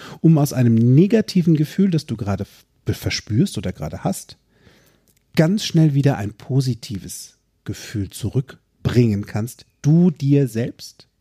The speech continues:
immer du dir selbst. Und dann gestärkt und mit einem besseren Gefühl wieder zurückgehen kannst in diese Party. Vielleicht fängst du sogar an und tanzt, wo bisher noch keiner getanzt hat,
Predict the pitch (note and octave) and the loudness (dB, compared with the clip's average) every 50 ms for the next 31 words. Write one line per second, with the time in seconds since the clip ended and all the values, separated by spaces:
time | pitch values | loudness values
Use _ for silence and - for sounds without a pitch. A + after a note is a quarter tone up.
0 | - F#3 A3 A#3 A3+ G#3 F#3+ F3 F3 E3+ - C#3 D#3 E3 D3 - D3 D3 D3 C#3 | 0 4 4 6 4 4 2 -2 -4 -6 -8 -8 -10 -8 -8 -8 -8 -8 -8 -10
1 | - F3+ G3+ - _ _ _ _ _ _ _ _ _ _ _ _ _ _ - - | -10 -12 -12 -14 _ _ _ _ _ _ _ _ _ _ _ _ _ _ -20 -20
2 | - - - _ - - D3 D3+ D#3 D3+ D#3 C#3 C#3+ - - - - C3+ C#3+ G3 | -20 -20 -20 _ -2 2 2 4 4 4 2 2 -2 -2 -2 0 0 0 0 0
3 | G#3 - D#3 C#3+ C#3 C#3+ - - B2 A2+ - C#3+ D3+ - - C#3+ D3 D3 D3 C3+ | -4 -6 -8 -10 -10 -8 -6 -4 -4 -2 0 -2 -2 -2 -2 -4 -2 -2 -2 -4
4 | - - D3+ C#3+ C#3 C#3 C#3 D3 - - - C3 D3 G#3 - - F#3 C#3 A2+ - | -4 -2 -2 -2 -2 0 -2 -2 -2 -2 -2 0 0 0 2 2 0 0 0 -2
5 | - G#2 G2 - - G#2 A2 A2 A2 B2+ - E3 G3+ - - - _ _ _ _ | -6 -8 -8 -10 -12 -10 -10 -10 -10 -8 -6 -6 -8 -8 -10 -18 _ _ _ _
6 | _ _ _ _ _ _ _ _ _ _ _ _ _ _ _ _ _ _ _ _ | _ _ _ _ _ _ _ _ _ _ _ _ _ _ _ _ _ _ _ _
7 | _ _ _ _ - C#3 D3 D3+ - - E3+ D#3+ D#3+ - - - - F3 D#3+ - | _ _ _ _ 0 2 2 2 2 2 0 0 0 -2 -8 -4 -2 0 0 0
8 | E3 - - E3+ F#3 - - F3+ F3 - - - A#3 B3 A#3 - - - - _ | 0 0 0 -2 -2 -4 -6 -10 -10 -6 -2 -2 0 0 -2 -4 -10 -16 -14 _
9 | - D3 D#3+ D#3+ - E3+ - - D3+ D3+ D#3+ F3 - - - D3+ C3+ C#3 D3 - | -2 -2 0 0 0 -2 0 0 0 0 0 0 -2 -2 -2 0 0 0 -2 -4
10 | E3+ - - B3 C4+ - - - A#2+ - | -4 -2 -2 -2 -2 -2 -4 -6 -6 -6